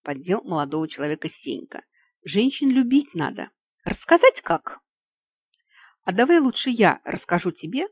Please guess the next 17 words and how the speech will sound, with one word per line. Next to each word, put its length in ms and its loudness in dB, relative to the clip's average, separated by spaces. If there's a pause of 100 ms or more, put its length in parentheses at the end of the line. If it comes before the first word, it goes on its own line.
как 200 -6
делается 480 -2
кошачий 460 -8
фарш», 480 -6 (420)
неожиданно 600 -4
разозлился 640 -6
Виктор. 380 -14 (160)
«Интересно, 520 -8
какая 300 -8
муха 280 -4
его 160 -2
цапнула?» 540 -6 (1000)
«Вот 360 -2
она, 280 -2 (220)
всесторонне 800 0
развитая 560 0
личность», 640 -12